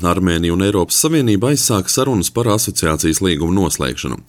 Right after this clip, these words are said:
Tās bija plānotas pabeigt divtūkstoš trīspadsmitā gada novembrī Viļņā notikušajā Austrumu partnerības samitā. Taču tikai dažus mēnešus pirms šī notikuma Armēnija paziņoja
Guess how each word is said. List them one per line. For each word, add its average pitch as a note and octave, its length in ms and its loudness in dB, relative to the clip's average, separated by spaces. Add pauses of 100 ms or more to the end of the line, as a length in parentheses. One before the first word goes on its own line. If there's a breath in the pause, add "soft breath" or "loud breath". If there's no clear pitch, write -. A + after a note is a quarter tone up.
(380 loud breath)
Tās D#2+ 160 -2
bija D#2+ 160 2
plānotas F#2 400 0
pabeigt A2+ 400 0
divtūkstoš E2 640 0
trīspadsmitā E2+ 680 -2
gada E2 240 0
novembrī C#2 560 -2
Viļņā D#2 380 0
notikušajā D2+ 480 -4
Austrumu D2 340 -6
partnerības D2 560 -4
samitā. C#2+ 380 -4 (580 loud breath)
Taču - 240 -4
tikai E3 160 0
dažus C#3+ 320 0
mēnešus C3+ 320 0
pirms C#3 240 -2
šī B2 160 0
notikuma G2 400 0 (160)
Armēnija A2+ 400 0
paziņoja G#2+ 400 0